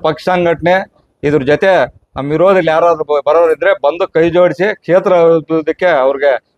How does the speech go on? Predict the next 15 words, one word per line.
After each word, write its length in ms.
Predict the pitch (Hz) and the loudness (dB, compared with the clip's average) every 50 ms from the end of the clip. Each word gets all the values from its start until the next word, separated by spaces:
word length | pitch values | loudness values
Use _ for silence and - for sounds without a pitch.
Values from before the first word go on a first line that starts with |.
| _ _ - | _ _ 0
ಪೂರಕವಾಗಿ 500 | 185 208 202 165 180 175 170 160 160 151 - | 0 0 0 0 0 0 0 0 0 -2 -4
ಸ್ಪಂದಿಸ್ಲಿ. 460 | - 165 180 180 170 156 151 175 190 214 - - _ _ _ - 147 | -2 -4 -4 -2 -4 -4 -2 0 -2 -2 -4 -8 _ _ _ -8 -8
ಈ 40 | 160 - - | -6 -4 -2
ಕುತಂತ್ರ 380 | 196 196 226 226 233 196 220 214 190 185 | -2 0 0 0 0 0 0 2 2 2
ರಾಜಕಾರಣ 360 | 180 175 - 185 170 165 160 151 139 | 0 0 -2 -4 -4 -4 -4 -4 -4
ಬಿಡ್ಲಿ. 240 | 160 156 160 180 202 - - _ _ - 135 | -4 -2 -2 -2 -2 -4 -8 _ _ -6 -6
ಯಾಕಂದ್ರೆ 380 | 151 165 185 180 170 175 170 156 127 107 - 120 | -4 -2 -2 -2 0 0 0 0 0 -2 -4 -6
ಹದಿನೈದು 340 | 135 139 156 175 180 175 151 180 | -4 -2 -2 -2 -2 -2 -2 -4
ದಿನಕ್ಕೆ 280 | 175 185 190 - 196 175 | -4 -4 -4 -4 -4 -2
ನಮ್ಮ 120 | 165 156 143 - | -2 -4 -4 -2
ತಾಲೂಕಾಗ 360 | 147 160 175 175 - 165 143 139 156 | -2 0 0 0 0 -2 0 0 0
ಏನ್ 100 | 170 175 165 | -2 0 -2
ನಡೀತದೆ 300 | 165 160 - - 165 131 - | -2 -2 0 0 -2 -2 -2
ಗೊತ್ತೈತೆ. 400 | 131 - - 160 160 156 - 110 - _ _ _ _ _ _ _ _ _ _ _ _ - | -6 -4 -2 -2 -2 -2 -6 -10 -12 _ _ _ _ _ _ _ _ _ _ _ _ -8
ಈ 80 | 135 | -8